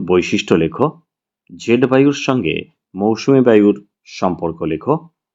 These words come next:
ওজোন স্তর বিনাশের যে কোনো তিনটি কারণ লেখো, ঘূর্ণবাত ও প্রতীপ ঘূর্ণবাতের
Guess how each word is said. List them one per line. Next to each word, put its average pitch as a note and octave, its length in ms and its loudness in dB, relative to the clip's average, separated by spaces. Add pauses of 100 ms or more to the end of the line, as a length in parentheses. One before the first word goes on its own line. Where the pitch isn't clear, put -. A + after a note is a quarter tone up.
(560)
ওজোন C3 260 2
স্তর E3 300 0
বিনাশের G2 580 2 (300)
যে - 220 -4
কোনো C#3 240 2
তিনটি F2 380 -4 (500)
কারণ F#2 380 0
লেখো, G#2 320 0 (640)
ঘূর্ণবাত C3+ 600 0 (440)
ও F#2 80 -6 (420)
প্রতীপ A#2+ 360 -2 (160)
ঘূর্ণবাতের E2 600 -2